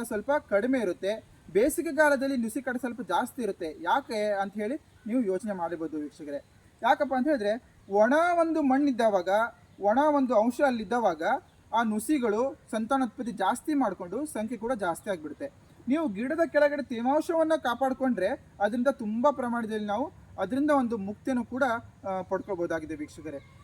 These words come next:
ಏನು ತೇವಾಂಶ ಎಲ್ಲಿರುತ್ತೆ ಅಲ್ಲಿ ನುಸಿ ಕಾಟ ಸ್ವಲ್ಪ ಕಡಿಮೆ ಇರುತ್ತೆ ವೀಕ್ಷಕರೇ. ಈ ರೀತಿಯಾಗಿಯೂ ಕೂಡ ನೀವು, ಆ, ನುಸಿಯಿಂದ ಒಂದು ಮುಕ್ತಿಯನ್ನು ಪಡ್ಕೊಳ್ಬೋದು.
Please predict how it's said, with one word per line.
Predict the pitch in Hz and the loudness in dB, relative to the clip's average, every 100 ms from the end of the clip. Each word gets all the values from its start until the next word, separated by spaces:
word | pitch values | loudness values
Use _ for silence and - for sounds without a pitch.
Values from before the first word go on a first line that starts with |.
| - | -2
ಏನು | 240 269 247 | 0 2 0
ತೇವಾಂಶ | 233 247 294 339 359 | -4 0 2 2 2
ಎಲ್ಲಿರುತ್ತೆ | 311 269 277 240 208 233 | 2 2 2 0 -2 -2
ಅಲ್ಲಿ | 220 240 247 | -2 -2 -2
ನುಸಿ | 208 - 269 | -4 -4 -4
ಕಾಟ | 254 226 226 285 | -2 -2 0 -2
ಸ್ವಲ್ಪ | 320 226 220 | -4 -6 -8
ಕಡಿಮೆ | 220 202 226 | -2 -2 -2
ಇರುತ್ತೆ | 202 170 165 | -4 -6 -8
ವೀಕ್ಷಕರೇ. | 156 - 170 165 | -10 -12 -12 -6
ಈ | 254 | -2
ರೀತಿಯಾಗಿಯೂ | 311 285 285 262 254 | -2 0 0 0 -4
ಕೂಡ | 302 320 277 | -2 0 0
ನೀವು, | 233 220 359 - _ - 226 | -2 -4 -8 -12 _ -14 -4
ಆ, | 220 | -2
ನುಸಿಯಿಂದ | 208 220 285 269 233 | -2 -2 -2 -2 0
ಒಂದು | 269 233 214 277 247 208 | 0 -2 -4 -4 -4 -4
ಮುಕ್ತಿಯನ್ನು | 196 202 262 247 | -4 -6 -4 -4
ಪಡ್ಕೊಳ್ಬೋದು. | 202 185 190 170 262 | -4 -6 -6 -4 -4